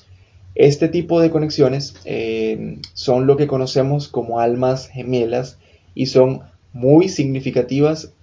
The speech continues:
para nosotros porque son como nuestras guías, ¿no? Por lo general, en este tipo de conexiones, el yo se transforma en nosotros, se transforma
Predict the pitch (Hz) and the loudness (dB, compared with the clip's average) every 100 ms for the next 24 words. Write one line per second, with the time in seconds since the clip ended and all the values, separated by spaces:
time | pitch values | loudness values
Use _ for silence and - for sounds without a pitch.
0 | _ - 120 120 117 120 - 147 160 - | _ -2 0 0 -2 -6 2 2 2 -2
1 | 127 127 120 - 120 123 135 131 120 120 | -4 -2 -4 -6 -8 -4 -2 -2 -4 -6
2 | 117 - 110 110 127 123 113 117 - 120 | -8 -4 -4 -4 -6 -4 -4 -6 -8 -8
3 | 147 - - _ - _ - _ - 143 | -8 -10 -20 _ -20 _ -20 _ 0 4
4 | 147 147 151 160 160 156 151 135 139 - | 6 4 4 6 6 6 4 0 -2 -4
5 | 143 151 147 147 147 143 147 139 - 139 | -6 -4 2 6 6 6 0 -2 0 0
6 | 127 139 - - 117 117 127 151 - - | 0 -6 -10 -10 -8 -6 6 8 8 0
7 | - _ _ - 127 123 120 - 123 123 | -16 _ _ -10 -4 -2 -2 -2 2 2
8 | 123 131 127 - 117 117 117 - 151 120 | 2 -2 -2 -6 -10 -10 -8 0 0 0
9 | 110 - - - 113 110 117 120 127 139 | -6 -10 -14 -12 -12 -6 -4 -2 -4 -4